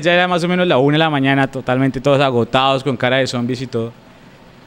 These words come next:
Y no, pues, es como la escena más importante del videoclip y como que la que todos estábamos esperando con ansias porque decíamos,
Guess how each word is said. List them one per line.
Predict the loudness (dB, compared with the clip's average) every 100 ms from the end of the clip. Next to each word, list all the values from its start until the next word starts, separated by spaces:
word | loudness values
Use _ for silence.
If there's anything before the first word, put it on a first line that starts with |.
| -20 -20 -20 -6
Y | 0 2 4 2 2
no, | 2 2
pues, | 2 2 2 0 -4 -14 -20 -20 -20 -20 -20 -20 -20 -18 -6
es | -4 -2
como | 0
la | 0
escena | 0 0 0
más | 0 0 0 -4 -10 -10
importante | -6 -4 -4 -4 -6 -4 -4
del | -4 -4
videoclip | -6 -4 -2 -2 -2
y |
como | 0 0
que | 0
la | -2
que | -2
todos | 0 0
estábamos | 0 -2 -2
esperando | -4 -2 -2 0 0
con | 0
ansias | 0 -2 -4
porque | -4 -2 -2 0 -2
decíamos, | -4 -2 -2 -2